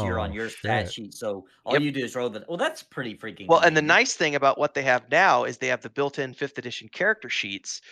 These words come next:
Speaker 3: so that
Speaker 1: Okay.
Speaker 3: my characters literally have a character sheet, and when they need to roll a strength roll, they don't have to roll a D twenty. They just click the strength, uh, s-, they just click the strength, the, the, the, the strength section of their character sheet, and it rolls a strength roll. Oh, no.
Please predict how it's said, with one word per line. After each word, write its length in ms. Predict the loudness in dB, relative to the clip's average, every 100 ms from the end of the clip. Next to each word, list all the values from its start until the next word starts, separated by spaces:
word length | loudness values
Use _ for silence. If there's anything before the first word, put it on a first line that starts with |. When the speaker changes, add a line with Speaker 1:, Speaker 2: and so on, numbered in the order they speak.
| _ _
Speaker 3:
so 160 | -4 2
that 180 | 4 4
Speaker 1:
Okay. 80 | 2
Speaker 3:
my 140 | 0
characters 580 | 2 2 2 0 -8 -4
literally 240 | -2 0
have 140 | 0 0
a 40 |
character 380 | -2 -2 -2 -6
sheet, 380 | -6 -6 -8 -14 _ _
and 80 | -4
when 80 | -2
they 100 | -2
need 100 | -2
to 80 | 0
roll 160 | 0
a 40 | 0
strength 520 | 0 2 2 0 -4
roll, 340 | 0 0 -2 -2
they 80 | -2
don't 120 | 2
have 140 | 0
to 80 | 0
roll 140 | -6 -4
a 40 |
D 160 | -6 -8
twenty. 340 | -2 0 0
They 120 | -4
just 140 | -8 -6
click 240 | -8 -6
the 60 | -6
strength, 440 | -2 -2 -2 -12 _ _ _ _ _ -2
uh, 340 | 0 2 0 -6 _ _
s-, 180 | -16 -16 _ 0
they 120 | 0
just 220 | 0 -2
click 200 | -2 -2
the 60 | -4
strength, 440 | -2 0 -2 -6
the, 180 | -6 -6
the, 140 | -6
the, 260 | -4 -4 -4
the 100 | -8
strength 420 | -10 -4 -4 -6 -6
section 380 | -4 -2 -4
of 80 | -8
their 80 | -10
character 340 | -6 -6 -6
sheet, 300 | -12 -12 -14 -20 _ -10
and 80 | -4
it 40 |
rolls 160 | -4 -4
a 20 |
strength 380 | -4 -2 -2 -4
roll. 160 | -6 -2
Oh, 60 |
no. 160 | 0